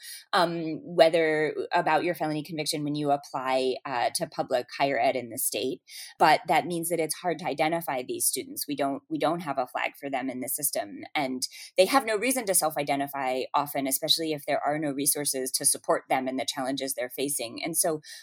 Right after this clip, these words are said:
one of our hopes with this program is that it will really be a vehicle for better understanding that. Are there particular challenges that these students face in terms of past traumas they've experienced, um, educational frustrations they've had?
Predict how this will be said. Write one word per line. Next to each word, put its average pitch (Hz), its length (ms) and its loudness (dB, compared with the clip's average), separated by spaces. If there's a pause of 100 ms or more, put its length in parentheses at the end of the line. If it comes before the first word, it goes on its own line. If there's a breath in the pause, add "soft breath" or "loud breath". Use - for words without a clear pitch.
(120)
one 262 180 4
of 427 100 2
our - 200 4
hopes - 240 -6
with 208 120 -6
this 175 140 -4
program 190 400 -4
is 156 320 -2
that 160 80 0
it 147 160 -2
will 170 140 -4
really 180 260 -4
be 214 140 -4
a 185 40 0
vehicle 147 560 -2
for 143 120 -6
better 143 400 0
understanding 131 720 -2 (320 loud breath)
that. 160 240 2 (260)
Are 185 140 6
there 175 160 4
particular 233 580 -2
challenges 202 460 -6
that 180 140 -6
these 180 180 -4
students 156 420 -4
face 233 420 -2
in 185 120 -6
terms 170 340 -8
of 156 220 0 (340 loud breath)
past - 320 -6
traumas 220 360 -4
they've 196 180 2
experienced, 185 880 0
um, 147 400 -2
educational 170 540 -2
frustrations 180 640 -4
they've 170 220 -4
had? 151 400 -4